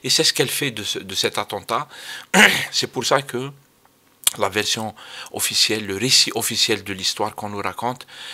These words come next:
euh, il va dans le sens de ces gens, de leurs intérêts, et moi ça ne me convient pas, et je pense qu'il est très aisé, je l'ai un peu pointé, euh, dans ma page Facebook, il est très aisé d'avoir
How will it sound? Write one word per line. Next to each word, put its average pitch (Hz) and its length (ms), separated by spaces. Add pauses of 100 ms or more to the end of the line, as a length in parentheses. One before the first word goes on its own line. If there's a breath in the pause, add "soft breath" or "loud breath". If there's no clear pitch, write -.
(260 loud breath)
euh, 101 340 (120)
il 104 200
va 127 300 (340 loud breath)
dans 110 160
le 110 60
sens - 340
de 98 100
ces 98 240
gens, 113 300
de 98 260
leurs 98 320
intérêts, 110 520 (420 loud breath)
et 127 220
moi 123 240
ça 127 140
ne 117 80
me 110 80
convient 98 420
pas, 127 280 (360 loud breath)
et 117 80
je 120 140
pense 139 360
qu'il 127 500
est 107 140
très 151 200 (300)
aisé, 107 480
je 98 180
l'ai 107 440 (360 loud breath)
un 131 100
peu 131 140
pointé, 117 640 (380 loud breath)
euh, 98 180
dans 101 360
ma 101 160
page 107 240
Facebook, 117 400 (460 loud breath)
il 113 120
est 123 140
très 147 300
aisé 113 340 (380 loud breath)
d'avoir 123 400